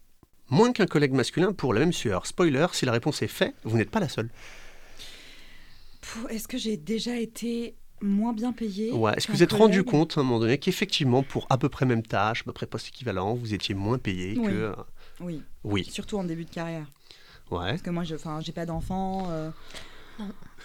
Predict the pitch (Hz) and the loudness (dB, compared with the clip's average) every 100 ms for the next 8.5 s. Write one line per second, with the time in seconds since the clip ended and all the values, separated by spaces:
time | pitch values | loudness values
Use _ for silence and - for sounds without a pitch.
0 | - 226 208 214 - 240 233 - 320 339 | -10 -6 -4 -4 -4 -2 0 -2 -4 -2
1 | 269 - - - 214 202 180 180 190 208 | -2 -4 -8 -8 -6 -6 -4 -4 -2 -2
2 | 269 - - 196 247 262 226 - 208 233 | -4 -8 -4 2 4 4 4 2 2 0
3 | 220 220 214 208 220 262 262 214 220 214 | 2 2 0 -2 0 0 2 2 2 2
4 | 226 311 294 269 254 - 247 240 269 262 | 2 2 2 2 0 0 2 2 2 2
5 | 247 330 403 - 226 233 220 320 226 202 | 0 -2 -6 -2 0 0 -2 -4 -4 -4
6 | 202 208 - 359 196 202 285 302 254 233 | -6 -6 -8 -8 -8 0 2 2 -2 -4
7 | - 247 - 175 208 294 254 226 226 - | -4 -8 -4 -4 -2 -2 -4 -4 -8 -8
8 | 349 359 196 190 | -10 -10 -10 -10